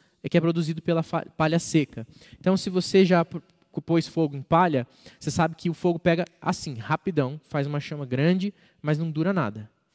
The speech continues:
E era justamente essa a ideia. Aquela ira que vem e se acende no instante e logo se apaga, logo se vai. Aquela revolta produzida por alguma situação,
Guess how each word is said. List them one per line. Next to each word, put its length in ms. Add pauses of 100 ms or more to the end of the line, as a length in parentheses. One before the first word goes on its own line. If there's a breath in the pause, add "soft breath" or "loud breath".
(380)
E 80
era 100
justamente 500
essa 240
a 40
ideia. 360 (240 loud breath)
Aquela 320
ira 200
que 160
vem 280
e 60
se 140
acende 400
no 100
instante 640 (240 soft breath)
e 80
logo 240
se 100
apaga, 420
logo 240
se 160
vai. 360 (280 loud breath)
Aquela 240
revolta 640
produzida 480
por 140
alguma 240
situação, 640